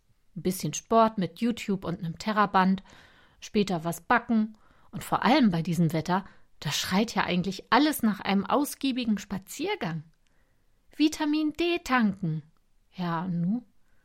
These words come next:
Da schlagen zwei Herzen in der Brust. Bald ist ja schon der vierte Advent, da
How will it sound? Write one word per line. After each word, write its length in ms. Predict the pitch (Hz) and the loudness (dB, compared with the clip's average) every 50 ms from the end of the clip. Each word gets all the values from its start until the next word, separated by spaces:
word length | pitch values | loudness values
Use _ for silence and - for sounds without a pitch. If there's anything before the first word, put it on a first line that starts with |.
| _ _ _ _ _ _ _ _ _ _ _ _ _ _ _ _ _ _ _ _ _ _ _ _ _ _ - | _ _ _ _ _ _ _ _ _ _ _ _ _ _ _ _ _ _ _ _ _ _ _ _ _ _ -18
Da 100 | - 165 | -14 -10
schlagen 400 | - - 180 165 156 160 165 - | -4 -2 0 0 0 -2 -4 -6
zwei 240 | - - 214 214 | -4 -2 -2 -2
Herzen 420 | 214 214 233 240 233 - - 196 170 | 0 0 -2 -2 -4 -4 -8 -8 -6
in 140 | - 160 170 | -4 -4 -4
der 100 | 170 160 | -4 -4
Brust. 400 | - 180 170 170 - - - _ _ _ _ _ _ _ _ _ | -4 -6 -6 -6 -8 -10 -18 _ _ _ _ _ _ _ _ _
Bald 220 | 180 175 170 170 | -2 -2 -2 -2
ist 180 | - 208 - - | -4 -8 -6 -6
ja 100 | 285 269 | -6 -6
schon 200 | - - 262 269 | -4 -4 -2 -2
der 120 | 262 262 | -4 -4
vierte 280 | - - 285 277 277 254 | -4 -6 -6 -4 -4 -4
Advent, 520 | 294 262 - - - 320 330 320 277 - | -4 -6 -8 -6 -4 -4 -2 -2 -4 -4
da 160 | 220 190 190 | -4 -6 -6